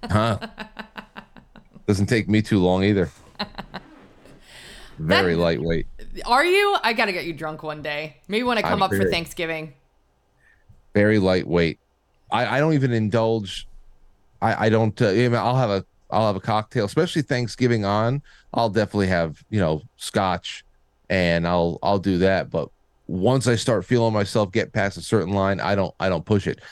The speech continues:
Speaker 1: because it's not even just like, "Oh, I'm a goofy drunk." It's no, once I get past a certain line, my stomach will go sour on me, and I just
Speaker 2: Mm.
Speaker 1: don't, I don't, I don't like it.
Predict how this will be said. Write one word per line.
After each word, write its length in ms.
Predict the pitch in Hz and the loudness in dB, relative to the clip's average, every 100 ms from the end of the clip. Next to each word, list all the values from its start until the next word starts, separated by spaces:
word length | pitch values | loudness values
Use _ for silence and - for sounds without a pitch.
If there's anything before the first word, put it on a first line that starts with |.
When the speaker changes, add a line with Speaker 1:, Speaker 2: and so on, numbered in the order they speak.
| - _ | -20 _
Speaker 1:
because 360 | 123 120 107 - - _ - | 2 2 0 -2 -12 _ -2
it's 320 | 117 113 - | 2 2 0
not 200 | 131 120 | 0 2
even 200 | 120 110 | 0 0
just 200 | 107 95 | 0 0
like, 140 | 104 | 2
"Oh, 180 | 104 110 | 4 2
I'm 120 | 95 | 2
a 60 | 92 | -2
goofy 400 | 87 104 90 90 | -2 -2 0 -2
drunk." 480 | 80 90 85 73 - | 0 2 0 -2 -4
It's 260 | 101 95 110 | -2 0 2
no, 180 | 110 98 | 2 4
once 260 | 101 113 | 2 2
I 40 | 107 | 0
get 180 | 101 | 0
past 220 | 107 98 85 | 0 -2 -4
a 40 | |
certain 360 | - 110 78 90 | -2 0 0 2
line, 420 | 92 92 85 78 - _ _ _ | 2 2 0 -4 -10 _ _ _
my 180 | 98 104 | 0 0
stomach 420 | 101 - 104 90 | 0 0 0 0
will 220 | 95 98 90 | 2 2 2
go 160 | 85 | 0
sour 460 | 82 90 80 76 73 | 0 -2 0 -2 -4
on 140 | 71 | -6
me, 180 | 64 - | -6 -10
and 280 | - - 95 | -12 -4 0
I 100 | 92 | 2
just 180 | 95 92 | 2 0
Speaker 2:
Mm. 40 | 92 | -2
Speaker 1:
don't, 160 | 82 | -2
I 120 | - 101 | 0 2
don't, 240 | 95 69 | 2 2
I 120 | 98 | 0
don't 160 | 95 87 | 2 2
like 220 | 90 92 | 0 0
it. 120 | - | -6